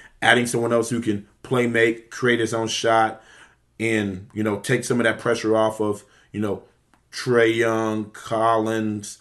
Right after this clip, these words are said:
as far as in the scoring department. And then maybe, you know, Huerter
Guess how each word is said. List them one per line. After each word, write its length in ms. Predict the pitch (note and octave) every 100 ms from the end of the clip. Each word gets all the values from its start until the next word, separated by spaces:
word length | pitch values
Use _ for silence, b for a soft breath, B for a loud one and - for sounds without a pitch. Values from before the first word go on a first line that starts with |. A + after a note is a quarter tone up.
| b b
as 120 | -
far 260 | - A#2+ A2+
as 100 | G#2+
in 60 | G#2+
the 60 |
scoring 320 | G#2 A#2 A#2 A2
department. 680 | G#2 A2+ A2 A2 A2 G2+ B B B B
And 100 | A2+
then 160 | A2 G#2+
maybe, 460 | B2 B2+ A2+ A2 B B
you 100 | G#2+
know, 100 | G#2
Huerter 460 | A#2+ A#2 A#2 A2+